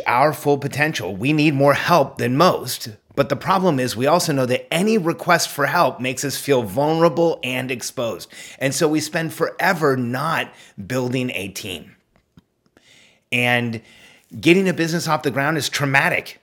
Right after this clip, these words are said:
<laughs> Elon Musk said it was something like chewing glass or something like that. And it's, it is, it's terrifying. And the challenge is that f-,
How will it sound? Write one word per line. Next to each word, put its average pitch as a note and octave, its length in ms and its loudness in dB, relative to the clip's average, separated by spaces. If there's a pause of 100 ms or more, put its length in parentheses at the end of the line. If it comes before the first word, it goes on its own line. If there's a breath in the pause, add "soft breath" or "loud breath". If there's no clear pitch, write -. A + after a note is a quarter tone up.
(140)
<laughs> - 920 -8
Elon D3 360 -4
Musk C#3 360 -4
said B2 220 0
it A#2 80 2
was A2+ 100 -6
something B2+ 320 -4
like G#2 220 -6
chewing C#3 400 -2
glass A#2+ 460 -2
or D#2+ 80 -8
something F2 320 -10
like F2+ 180 -8
that. F#2+ 220 0
And B2 120 -2
it's, C3+ 220 -4
it C3+ 160 2
is, D3+ 240 0
it's A2 160 -10
terrifying. D3 720 -4 (800 loud breath)
And B2 540 -2 (520)
the A2+ 140 -4
challenge D3+ 500 0
is F2+ 460 -8
that A#2+ 420 -2
f-, - 360 -16